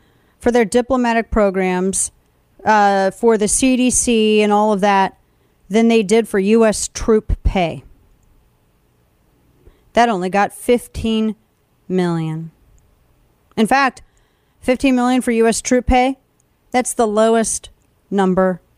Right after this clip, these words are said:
on here. Oh, I, I take that back. Uh, that's just five million more than what the State Department saved for their capital investment fund. And so all of the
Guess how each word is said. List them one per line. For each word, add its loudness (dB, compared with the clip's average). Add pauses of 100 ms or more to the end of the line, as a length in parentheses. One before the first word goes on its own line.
(160)
on -4
here. -10 (920)
Oh, 2 (120)
I, -4
I -2
take -4
that -2
back. -4 (360)
Uh, 2 (100)
that's -2
just -4
five 2
million 0 (340)
more 4 (420)
than -2
what -2
the -2
State -2
Department -4
saved -2
for -4
their 0
capital -2
investment -6
fund. -12 (2500)
And 0
so 0
all 4
of -8
the -2